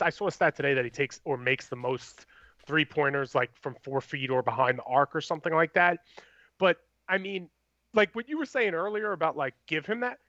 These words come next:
Yes, give him the thirty-foot three-pointer. Like, yeah, absolutely. We don't have to pick him up full court, but you, you, we've watched it all year, man. The Knicks fly at every three-point shot pretty much. They contest everything, and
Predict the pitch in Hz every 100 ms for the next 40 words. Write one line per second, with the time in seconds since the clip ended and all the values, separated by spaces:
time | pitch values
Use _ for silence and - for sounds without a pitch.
0 | _ 175 147 - - 165 156 151 135 -
1 | 147 131 120 - 123 123 131 120 143 139
2 | 107 107 117 117 170 110 104 151 - 165
3 | 147 135 139 147 143 - 135 120 _ _
4 | - _ 208 202 165 156 135 - 151 -
5 | 190 208 - 165 135 127 _ _ _ _
6 | _ _ _ - 185 370 - 196 - 202
7 | 202 320 254 247 311 359 349 - 349 320
8 | 254 349 147 151 156 175 330 - - -
9 | 311 320 156 127 _ 180 196 196 220 -
10 | 214 - 214 190 - 240 285 170 127 110
11 | - - 170 185 170 294 - - - 254
12 | 302 262 - 135 110 127 151